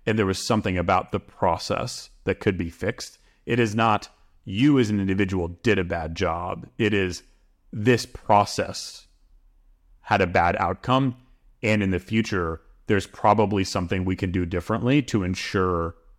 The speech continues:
or to make that better outcome more likely." You can separate person from process. For example, in one of my roles, my team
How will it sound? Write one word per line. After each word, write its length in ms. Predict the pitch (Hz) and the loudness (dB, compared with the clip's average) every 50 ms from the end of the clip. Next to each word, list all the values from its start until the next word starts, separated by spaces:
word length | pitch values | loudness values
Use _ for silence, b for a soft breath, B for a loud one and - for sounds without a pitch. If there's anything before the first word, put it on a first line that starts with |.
| - - _ _ _ | -20 -20 _ _ _
or 180 | 120 110 104 92 | 2 2 2 2
to 180 | - - 110 95 | 2 0 0 2
make 400 | 92 98 98 98 95 - - - | 2 2 2 2 0 -2 -8 -6
that 520 | - 101 90 90 101 - - - 117 95 | -2 -2 -2 -2 -4 -8 -10 -12 -8 0
better 300 | - 104 104 104 95 101 | 2 2 4 4 4 2
outcome 580 | 95 87 87 87 - - - 87 85 82 82 85 - _ _ _ - - _ - | 2 -2 -4 -6 -6 -4 -4 -2 -2 -2 -4 -6 -10 _ _ _ -20 -20 _ -6
more 220 | 87 87 85 80 | -2 -2 0 0
likely." 520 | 78 80 80 80 - - - - - 123 - _ _ | -2 -4 -6 -6 -8 -8 -8 -6 -8 -8 -10 _ _
You 200 | 117 113 123 127 | -4 -2 -2 0
can 140 | - 135 117 | 0 0 -2
separate 560 | - - 190 190 - 165 127 113 - - _ | 2 2 2 2 4 4 2 2 0 -4 _
person 640 | - - - 175 156 - - 95 85 85 82 87 110 - - _ _ _ _ | -18 -4 0 0 0 0 -2 -4 -4 -6 -6 -8 -10 -10 -16 _ _ _ _
from 200 | - - 95 92 | -4 -2 -2 -2
process. 680 | - - - 101 98 95 - - - - - - - - - - _ _ _ | -2 0 2 4 4 2 2 -4 -8 -8 -8 -10 -12 -16 -18 -20 _ _ _
For 180 | - - 87 | -2 0 0
example, 560 | 85 85 85 104 104 101 85 - 92 - - - _ _ - _ _ _ _ _ _ _ _ _ _ - - _ _ _ _ _ | 0 0 0 2 2 2 0 -2 -8 -12 -12 -16 _ _ -20 _ _ _ _ _ _ _ _ _ _ -20 -20 _ _ _ _ _
in 160 | - 113 110 110 | -4 -2 0 2
one 140 | 113 110 | 2 2
of 60 | 107 101 | 4 4
my 120 | 98 95 | 2 2
roles, 640 | 92 92 98 101 104 101 95 90 90 87 85 - - _ _ | 2 2 2 2 2 2 2 0 0 -2 -4 -8 -12 _ _
my 260 | - 98 92 92 90 92 - | -2 0 2 2 2 0 -4
team 760 | - - - - 147 143 127 110 101 98 98 95 92 87 92 | -8 -12 -4 -2 0 2 2 2 0 0 0 0 0 -2 -4